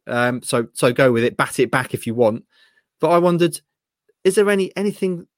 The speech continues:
that we've done that maybe builds this kind of culture of negativity around town? Are we too quick to jump on them and, and, and kind of point things out and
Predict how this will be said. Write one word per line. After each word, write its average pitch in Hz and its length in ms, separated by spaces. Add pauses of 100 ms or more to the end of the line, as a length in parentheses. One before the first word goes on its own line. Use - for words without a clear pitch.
(140)
that 147 120
we've 165 380
done 87 300 (480)
that 120 100
maybe 110 420 (220)
builds 107 440 (420)
this - 400 (960)
kind 135 180
of - 120
culture 139 400
of 113 60
negativity 117 640
around 92 260
town? 90 400 (360)
Are 147 80
we 160 120
too 165 320
quick - 480 (800)
to 117 100
jump 113 300
on 95 120
them 85 180
and, 92 160
and, 90 240 (100)
and 95 180
kind 98 240
of 92 200 (2000)
point 110 240
things 107 260
out 101 260
and 98 300